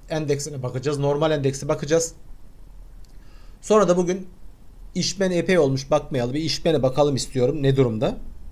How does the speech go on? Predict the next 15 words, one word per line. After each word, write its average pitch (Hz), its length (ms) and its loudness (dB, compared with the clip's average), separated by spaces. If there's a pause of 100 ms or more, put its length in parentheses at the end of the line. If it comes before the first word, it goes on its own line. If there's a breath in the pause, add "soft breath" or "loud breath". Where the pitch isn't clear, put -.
(260)
Öylece 147 380 6
videomuzu 143 420 2
tamamlayalım. 151 600 2 (720 soft breath)
Arkadaşlar, 165 560 4 (180)
analize 160 360 2
geçmeden 165 440 0
önce 135 380 2 (200)
kanalıma 151 400 0
abone 147 280 2
değilseniz 147 500 0
lütfen 143 240 -2
abone 139 260 0
olmanızı 131 400 -2 (140)
rica 123 280 0
ediyorum. 107 360 -2